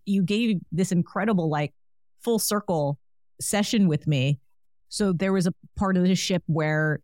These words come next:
you have them in charge of the money and then they are on the budget. But then you gave that person an upgrade because they were almost staying on budget too much, that they weren't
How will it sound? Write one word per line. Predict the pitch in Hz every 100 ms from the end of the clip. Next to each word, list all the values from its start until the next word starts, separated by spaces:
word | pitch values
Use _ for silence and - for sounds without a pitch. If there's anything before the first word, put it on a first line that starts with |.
| _ -
you | 175
have | 160 156 156 143
them | 151 156 160
in | 160
charge | - 147 147
of | 160
the | -
money | 247 269 175 143
and | 143
then | 151 147 139 _ _ -
they | 147 160 165 160 151 -
are | 160 165
on | 190
the | 196
budget. | 220 220 160 - - -
But | 170
then | 196 196 196 185 175 -
you | 180 156
gave | 190 190 165
that | 175 -
person | - 190 - 175
an | 156
upgrade | - - - 156 147 151
because | 156 196 165
they | 160 160
were | 165
almost | 180 170 -
staying | - 165 151
on | 156
budget | 156 160 151 -
too | - 349
much, | 180 147 -
that | 143
they | 160
weren't | 165 175 180